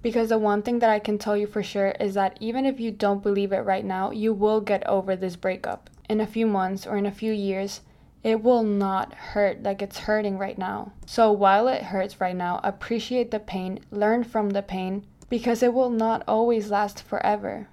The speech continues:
Obviously, we do not want to live in pain, and it is way better to live happy and to live at peace. But there are so many things that we can learn from pain that going through a breakup, which is such a sad and, you know,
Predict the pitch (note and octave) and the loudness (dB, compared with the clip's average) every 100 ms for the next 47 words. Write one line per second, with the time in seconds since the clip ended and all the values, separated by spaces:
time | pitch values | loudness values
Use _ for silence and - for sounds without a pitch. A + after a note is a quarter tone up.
0 | - G#3+ G#3 G#3 G3+ A3 G#3 G#3 A3 G3+ | -6 0 2 2 2 2 0 0 0 2
1 | G3 G#3+ G3+ G3 F#3+ G3 F#3+ F3+ F#3 F3 | 2 2 0 0 -2 -2 -4 -6 -8 -8
2 | A2 - - G#3 G3+ G3+ F#3+ F#3 F#3+ G#3 | -8 -14 -4 0 2 2 0 -2 0 2
3 | G3 F#3 F#3 F#3 G3 F3+ F3 - F#3 F3+ | 0 0 -4 -8 -6 -6 -6 -4 -4 -2
4 | F#3+ F#3 F3+ F#3 F#3 F#3 - - G3+ F#3+ | -6 -8 -8 -8 -4 -4 -6 -6 -6 -6
5 | - - G#3+ G3+ G#3+ A3+ A3+ - A3 G#3+ | -12 -2 -2 2 2 2 0 -4 -2 0
6 | A3+ A3+ G#3 G#3 G3+ G3+ F#3+ G3+ G3 G3+ | 0 -2 -4 -4 -2 -2 -2 -4 -4 -6
7 | F#3+ F#3+ F#3+ F#3 G3 F#3 - F3+ F3+ A3 | -4 -4 -6 -6 -6 -6 -8 -6 -4 -6
8 | C4 - A3 G3+ G#3+ G#3+ A3+ C4 B3 G3+ | -6 0 0 0 0 2 2 2 2 2
9 | F#3+ F3 F#3 F#3+ - - G#3 G3+ G3+ G3 | -2 0 -4 -6 -12 -8 -6 -4 -6 -2
10 | G3+ G3+ A3 G#3 G#3 F#3+ F#3 G3+ F#3+ F#3+ | -2 -2 -6 -4 -2 0 0 -2 -4 -4
11 | F#3 | -4